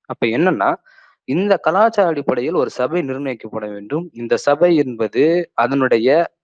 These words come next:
குறிப்பிட்ட இந்த இனத்தினுடைய கலாச்சார ரீதியான, பண்பாட்டு ரீதியான விஷயங்கள்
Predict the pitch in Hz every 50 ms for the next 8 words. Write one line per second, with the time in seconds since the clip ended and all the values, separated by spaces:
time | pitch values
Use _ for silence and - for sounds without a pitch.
0 | _ _ _ _ - - - - 156 147 - - - 120 117 113 113 120 135 139
1 | 139 - 131 117 110 107 110 120 131 151 165 - _ _ - - - - - _
2 | - 131 139 160 175 175 175 - - 151 151 147 139 120 120 131 143 131 127 127
3 | 120 110 107 113 120 117 101 - - 131 139 147 151 165 160 156 - - 135 123
4 | 120 123 127 120 117 113 104 104 101 107 135 156 175 - _ _ 117 113 123 -
5 | - 151 147 143 127 107 110 117 143 165 185